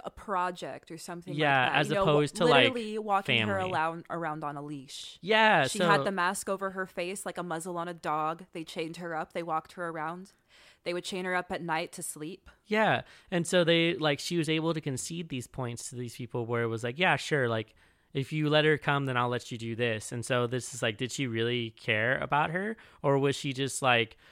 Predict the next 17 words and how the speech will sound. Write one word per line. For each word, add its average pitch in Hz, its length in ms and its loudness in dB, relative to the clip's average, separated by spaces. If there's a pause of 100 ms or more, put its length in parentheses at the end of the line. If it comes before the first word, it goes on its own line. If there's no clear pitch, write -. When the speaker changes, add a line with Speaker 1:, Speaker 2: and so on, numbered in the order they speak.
(160)
Speaker 2:
trying 139 480 0 (120)
to 120 580 0 (460)
have 139 320 2
some 135 140 -8
sort 120 180 -4
of 110 80 -8
control 117 500 -2
of 110 40 -6
the 110 80 -6
situation 110 720 -6
and 104 120 -6
felt 113 200 -2
like 104 140 -4
she 110 160 -10
was 101 140 -10
helping? 101 440 -8 (140)
Speaker 1:
Yeah, 190 480 -6